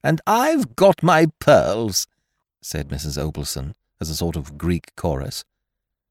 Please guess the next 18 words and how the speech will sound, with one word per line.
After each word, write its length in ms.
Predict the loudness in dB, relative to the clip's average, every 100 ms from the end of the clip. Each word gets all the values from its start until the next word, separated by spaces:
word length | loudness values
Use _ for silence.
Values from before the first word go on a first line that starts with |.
| _ _ _
"Well," 500 | 0 2 4 2 -2 _ _ -6
I 120 | -4
said, 320 | -2 -2 -4 _ _ _ _ _ _
"I'd 300 | -2 0 2
better 220 | 2 2
have 220 | 4 2 2
some 180 | -2
dinner." 360 | 0 -2 -4 -10 _ _ _ _ _ _ _ _ -6
Poirot 480 | -2 0 -2 -4 -8
accompanied 580 | -6 -4 -4 -6 -10 -10
me. 260 | -16 -16 _ _ _ _ _ _ _ _ _ _ _ _ -6
"This 180 | 0
ought 160 | 0 0
to 80 | 0
mean 220 | 2 2
kudos 440 | 2 4 4 2
for 120 | 0 0
you," 460 | 0 0 -2 -8